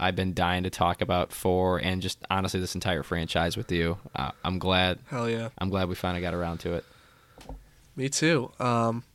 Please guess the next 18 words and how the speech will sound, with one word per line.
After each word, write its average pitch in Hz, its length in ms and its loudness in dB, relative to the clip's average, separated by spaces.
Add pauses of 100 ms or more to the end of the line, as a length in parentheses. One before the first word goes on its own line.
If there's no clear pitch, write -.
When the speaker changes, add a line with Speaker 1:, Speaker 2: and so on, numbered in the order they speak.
(120)
Speaker 2:
thank 135 240 4
you 131 180 6
everyone 123 380 2
for 123 180 -4
listening. 143 480 2
John 123 320 0
Wick 131 220 2
is 127 120 0
a 123 80 2
really 120 280 2
special 127 400 0
franchise, 127 640 0
like - 160 -6
we 120 100 -6
talked 123 320 -4
about, 120 400 -2
and 117 480 -2 (580)
it's - 400 0